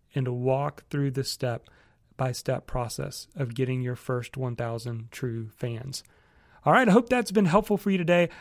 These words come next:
I hope that you walk away with a new perspective, a new strategy,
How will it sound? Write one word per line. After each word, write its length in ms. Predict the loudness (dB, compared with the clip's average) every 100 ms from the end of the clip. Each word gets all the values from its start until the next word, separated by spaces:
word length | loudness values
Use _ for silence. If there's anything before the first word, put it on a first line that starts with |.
| -4
I 140 | 2 2
hope 540 | 2 4 4 2 2
that 160 | 2 2
you 320 | 0 0 2
walk 360 | 2 2 2
away 420 | 0 2 2 2 -4 _ _ _ _ -4
with 160 | 2
a 60 | 4
new 120 | 4
perspective, 840 | 2 -2 2 0 2 -2 -2 -6 _ _ _ _ _ -2
a 100 | 2
new 680 | 4 6 6 6 6 4 2 -6 _ _ -14
strategy, 880 | -6 2 4 4 2 0 -4 -10